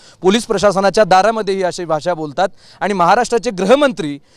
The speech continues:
जबाबदार आहेत, त्यांनी या, या, याच्यावरती उत्तर देणं अपेक्षित आहे,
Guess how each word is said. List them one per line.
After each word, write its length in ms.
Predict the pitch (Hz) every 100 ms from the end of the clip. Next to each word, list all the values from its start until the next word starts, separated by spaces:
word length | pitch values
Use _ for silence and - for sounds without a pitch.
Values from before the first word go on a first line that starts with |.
| _
जबाबदार 440 | 160 208 277 269 233
आहेत, 180 | 190 185
त्यांनी 200 | 202 220
या, 180 | 220 208
या, 420 | 202 208 254 233 208
याच्यावरती 440 | 190 226 214 262
उत्तर 320 | 220 - 269
देणं 200 | 220 202
अपेक्षित 460 | 180 185 - 180
आहे, 100 | 170